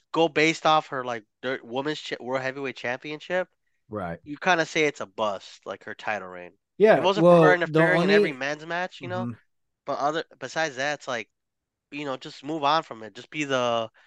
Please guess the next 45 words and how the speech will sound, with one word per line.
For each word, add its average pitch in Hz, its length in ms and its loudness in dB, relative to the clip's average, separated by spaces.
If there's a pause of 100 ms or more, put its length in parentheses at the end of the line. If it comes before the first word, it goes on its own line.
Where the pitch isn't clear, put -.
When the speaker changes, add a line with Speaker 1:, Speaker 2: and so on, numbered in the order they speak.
(580)
Speaker 1:
the, 117 160 -2
um, 110 260 -10
you 135 80 -12
know, 113 200 -10
the 107 140 -12
woman 135 300 -6
that 120 180 -6 (460)
beats 131 240 -10
everybody, 117 440 -6
you 131 100 -12
know, 120 120 -8
beats - 240 -14
the 120 80 -12
guys 123 320 0
up 113 160 -8
too, 135 320 -12
but, 113 160 -8
like, 107 200 -10 (220)
let-, 131 160 -4
Speaker 2:
She's 151 180 -6
been 175 220 4
more 151 220 4
Speaker 1:
give - 20 6
it - 20 4
Speaker 2:
of - 20 4
Speaker 1:
to 135 60 -2
Speaker 2:
a 139 60 0
Speaker 1:
somebody 156 220 2
else. 139 120 2
Speaker 2:
manager. 107 420 -6
Yeah, 123 240 -2
she's 123 200 -8
been 139 200 0
more 127 220 2
of 123 100 -2
Speaker 1:
Yeah. - 20 -4
Speaker 2:
a 117 40 -2
manager 110 720 -4 (640)
at 147 240 -6 (120)
a 117 60 -4
Speaker 1:
Yeah. 117 40 -2
Speaker 2:
man, 120 300 -2
yeah, 120 200 -2
as 107 240 -6
champion. 101 720 -6